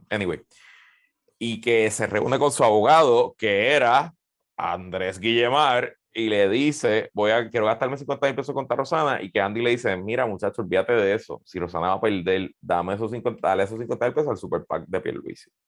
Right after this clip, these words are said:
Ok. Esa persona esta semana, la Guardia Nacional no le renovó el contrato, el contrato vencía ahora el treinta de junio, y cerraron las tiendas en lo que escoge un nuevo operador. So, ya le costó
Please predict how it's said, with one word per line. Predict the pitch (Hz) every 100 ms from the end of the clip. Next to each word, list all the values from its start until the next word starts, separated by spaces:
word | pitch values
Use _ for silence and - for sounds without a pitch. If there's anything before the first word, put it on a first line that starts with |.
| _ _ _ _ _ _ _ _ _ _
Ok. | 92 - - _ _ - - - _
Esa | - 120 135 151
persona | 147 147 165 143
esta | 113 -
semana, | 120 143 139 101 101 160 _ _ _ _ -
la | 92 95
Guardia | 95 95
Nacional | 104 117 127 143 127
no | 98
le | 95
renovó | 98 113 113 110
el | 123
contrato, | - 95 92 120
el | 90
contrato | 87 85 85
vencía | 104 107 107 107
ahora | 110 107
el |
treinta | - 107 110
de |
junio, | 120 135 104 98 -
y | - 90 87
cerraron | - 95 87 92 117
las | 110 95
tiendas | 107 113 113 95 - _ _ _
en | 95
lo | 95
que | 87
escoge | 80 - 101
un | 113
nuevo | 90 87
operador. | 87 82 53 50
So, | - 90 80 -
ya | 85
le | 92
costó | 113 113 151 127 127